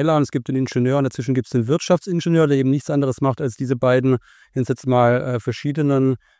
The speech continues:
Gewerke oder, oder verschiedenen, äh, Rollentypen, verschiedene Jobs eben zu verknüpfen und da die, die, die Stelle dazwischen zu sein oder genauso, äh, den Wirtschaftsinformatik, das man studieren kann,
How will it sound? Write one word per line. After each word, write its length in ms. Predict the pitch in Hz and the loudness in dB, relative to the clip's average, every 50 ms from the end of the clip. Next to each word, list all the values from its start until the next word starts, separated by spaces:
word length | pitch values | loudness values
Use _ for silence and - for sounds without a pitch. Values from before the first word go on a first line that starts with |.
| _ _ _ _ _ _ _ _ - | _ _ _ _ _ _ _ _ -4
Gewerke 640 | - 117 110 120 117 123 143 165 - - 156 143 | -2 0 2 4 4 4 4 2 2 2 4 4
oder, 140 | 135 127 135 | 4 4 2
oder 100 | 131 123 | 2 0
verschiedenen, 760 | 113 - 120 - - 147 135 - 143 135 131 127 123 120 120 123 | -2 -6 -6 -6 -6 -6 -4 0 0 0 2 2 2 0 0 -2
äh, 100 | - 123 | -2 -2
Rollentypen, 760 | 113 107 110 117 123 143 147 147 131 - - 151 139 151 123 | -2 2 4 4 4 4 4 0 -2 -4 -4 -2 -2 -2 -4
verschiedene 320 | 123 117 127 131 127 123 | -2 -2 -2 -2 -2 -2
Jobs 340 | 117 - 127 127 135 - - | -2 0 0 -2 -2 -2 -4
eben 180 | 147 123 127 120 | -2 -2 -2 -2
zu 100 | - 120 | -2 -4
verknüpfen 560 | - - 120 - - 165 170 - - - 180 165 | -6 -6 -4 0 2 2 2 0 0 -2 0 2
und 100 | 147 135 | 2 4
da 120 | 131 127 | 2 2
die, 200 | 123 123 120 117 - _ _ _ _ _ _ _ - | 2 2 -2 -2 -4 _ _ _ _ _ _ _ -2
die, 200 | 135 131 127 127 - - | 0 0 0 0 -4 -6
die 120 | - 131 | -6 -4
Stelle 240 | - - 131 127 127 | 0 2 2 2 2
dazwischen 360 | 123 120 - 170 151 185 170 | 2 0 -2 -2 -2 0 -2
zu 140 | - - 156 | -2 -2 0
sein 260 | 135 151 147 147 147 | 2 2 2 2 2
oder 140 | 139 131 127 | 2 2 2
genauso, 440 | 110 123 117 120 127 120 131 135 120 | 2 2 2 2 4 4 2 2 0
äh, 300 | 139 131 123 123 120 120 | 0 0 0 2 2 0
den 240 | 110 - 127 117 113 | 0 -2 -4 -2 -2
Wirtschaftsinformatik, 1120 | 131 135 - - 135 117 - - 143 131 117 - 120 113 113 117 131 151 156 - 175 156 - | -2 -2 -2 -2 -2 -2 -2 -2 -2 -2 0 0 0 0 2 2 2 2 0 0 -2 -2 -2
das 160 | 156 131 - | -2 -4 -4
man 80 | 156 - | -4 -4
studieren 380 | - 151 131 131 143 143 139 | -2 -2 0 0 0 0 0
kann, 240 | - - 143 139 | 2 2 2 0